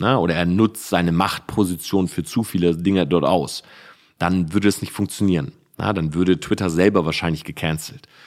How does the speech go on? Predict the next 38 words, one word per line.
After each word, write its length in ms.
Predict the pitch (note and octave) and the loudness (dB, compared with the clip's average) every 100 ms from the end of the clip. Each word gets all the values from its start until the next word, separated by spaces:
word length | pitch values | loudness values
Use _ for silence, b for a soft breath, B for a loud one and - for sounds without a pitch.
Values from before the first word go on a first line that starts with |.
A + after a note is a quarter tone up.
| b | b
So, 160 | - D#2+ | -6 -2
dann 240 | D#2 D#2 | 0 2
wird 200 | F2+ E2 | 2 0
irgendwie, 520 | - F2+ E2+ F2 F2+ E2+ | -2 0 2 2 2 2
dann 180 | E2+ | 2
werden 160 | E2 F2+ | 2 4
Leute 220 | F#2 F2 | 4 2
kommen 240 | - G2 G2+ | 0 0 2
und 80 | |
sagen, 200 | F2 F2 | 2 2
„Moment 300 | E2 F2 G2+ | 2 2 2
mal, 220 | F#2+ F2+ F2+ | 2 2 2
das 180 | D#2+ | -2
ist 80 | - | -6
ja 80 | F2+ | -6
hier 160 | - - | -4 -2
alles 220 | E2+ - | -4 -4
nicht 100 | E2+ | -6
mehr 140 | - | 2
unabhängig“ 600 | C3+ A#2 F#2+ G#2 G2 E2+ | 4 4 0 -2 -2 -4
und 120 | D#2+ | -6
so 100 | D#2 | -4
weiter. 360 | E2 E2+ - - _ | -2 -2 -4 -14 _
Und 560 | G2+ G2+ G2 G2 - - b b _ | 4 4 4 2 -2 -10 b b _
Musk 400 | E2+ F#2 C3 - | 0 0 0 -2
selber, 720 | F2 G2 A#2+ G2+ C3+ E3 _ _ _ _ | 0 2 4 2 0 -4 _ _ _ _
ich 100 | - | -8
fand 120 | - A2 | -2 -2
es 80 | |
so 80 | F#2+ | -2
spannend, 420 | - G2+ A2+ A2+ | 0 2 2 0
also 140 | C#2+ E2+ | 0 0
ihr 40 | |
müsst 220 | F#2+ - | 0 0
mal 240 | F#2 F2+ E2+ | 2 2 2
so 80 | E2+ | 0
die 140 | F2 | 2
letzten 640 | F2+ G2+ - F#2+ F#2 F2+ | 0 0 -6 -2 0 -2